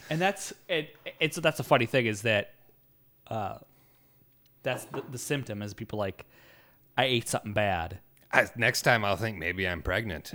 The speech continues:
Speaker 2: I need to have a, I need to have a predator come check me out with its heat vision.
Speaker 1: That's a really amazing sonogram. That fucking device.
Speaker 2: That's like getting a cat scan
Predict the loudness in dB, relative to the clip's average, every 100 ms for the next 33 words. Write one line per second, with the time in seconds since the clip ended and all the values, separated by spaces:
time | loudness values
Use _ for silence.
0 | -4 0 4 4 8 10 10 10 6 6
1 | 2 2 0 2 4 8 10 8 8 6
2 | 6 8 6 4 4 2 2 4 4 4
3 | 4 6 6 6 4 4 2 4 2 2
4 | 0 -2 -6 -14 -20 -20 -20 6 8 8
5 | 4 4 4 6 6 6 4 2 -2 0
6 | 0 0 -2 -4 -6 -4 -2 -2 -2 -2
7 | -4 -4 4 6 6 6 4 4 4 4
8 | 2 0 2 6 4 2 -2 0 2 2
9 | 0 -2